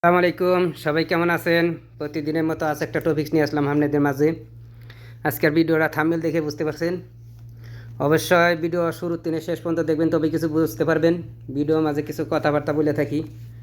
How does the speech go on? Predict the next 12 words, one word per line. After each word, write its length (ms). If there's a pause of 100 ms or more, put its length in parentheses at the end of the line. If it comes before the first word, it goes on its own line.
(420)
যদি 180
না 140
শুনেন 280
তাহলে 220
কাজ 120
করতে 220
পারবেন, 240 (420)
কাজ 180
করতে 240
পারবেন 240
না। 120 (1800)
তাই 180